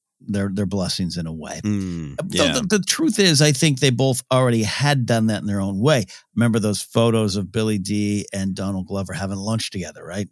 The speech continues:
Speaker 1: Just talking
Speaker 2: Mm-hmm.
Speaker 1: about the character. And I, I don't think there was definitely nothing negative in the press from Billy Dee Williams or Harrison Ford about it. Then
Speaker 2: Mm-hmm.
Speaker 1: you got the, the, the press. Um, I'm tic-, particularly, uh, particularly thinking of that one video where Harrison sneaks up on Alden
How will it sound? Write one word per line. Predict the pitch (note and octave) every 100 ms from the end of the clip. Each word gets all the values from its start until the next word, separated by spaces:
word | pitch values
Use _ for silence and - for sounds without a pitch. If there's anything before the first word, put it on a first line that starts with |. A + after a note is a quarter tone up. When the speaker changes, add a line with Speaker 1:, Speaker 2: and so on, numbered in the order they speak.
| _
Speaker 1:
Just | G2 -
talking | F2 F#2 E2+
Speaker 2:
Mm-hmm. | D#2+
Speaker 1:
about | E2+ -
the |
character. | - E2 D#2+ - E2 - _ _ _ _ _
And | - F#2
I, | G2 -
I | G#2+
don't | A2 -
think | A2+
there | F#2+
was | E2+
definitely | - A2 G#2
nothing | F#2+ G2 F2
negative | F#2+ A#2 G#2
in |
the | F2
press | - F2
from | -
Billy | F2 F2+
Dee | F2+
Williams | F2+ F2+ F2
or |
Harrison | F2+ E2+ F2
Ford | F2
about | E2+ F2+ A2
it. | A2+
Then | G#2+
Speaker 2:
Mm-hmm. | D#2
Speaker 1:
you | C#2
got | G2+ F#2
the, | -
the, | - F#2
the | -
press. | - A#2 A2 - - - _ _ _
Um, | F2+ F2+ F2
I'm | - F#2+ -
tic-, | - - _ _
particularly, | - - G#2 F2
uh, | F2+ F#2+
particularly | - B2 G2
thinking | F#2+
of | F#2
that | F2+
one | E2 G#2+ G2+
video | G2+ G2+ G2 F#2+ F#2 - _
where | - G#2+ F#2
Harrison | F#2 G2 F#2 F2+
sneaks | D#3 G2
up | A#2 G#2
on | G#2
Alden | G2 G2+ G2+ G2 G2